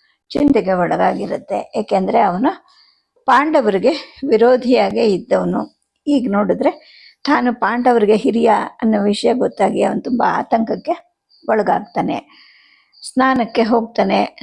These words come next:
ಸೂರ್ಯೋಪಾಸನೆ ಮಾಡ್ಬೇಕಾದ್ರೆ ಅವನಿಗೆ ಎಂದಿನ ಹಾಗೆ ಸೂರ್ಯನ ಸ್ತುತಿ ಮನಸ್ಸಲ್ಲಿ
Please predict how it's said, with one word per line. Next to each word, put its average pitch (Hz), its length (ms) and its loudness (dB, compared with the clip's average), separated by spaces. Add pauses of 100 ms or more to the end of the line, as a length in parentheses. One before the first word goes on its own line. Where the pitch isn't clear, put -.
ಸೂರ್ಯೋಪಾಸನೆ 202 800 0
ಮಾಡ್ಬೇಕಾದ್ರೆ 220 760 -4
ಅವನಿಗೆ 208 680 -6 (320)
ಎಂದಿನ 240 400 2
ಹಾಗೆ 202 320 -2
ಸೂರ್ಯನ 214 500 0
ಸ್ತುತಿ 233 440 -6
ಮನಸ್ಸಲ್ಲಿ 214 760 -6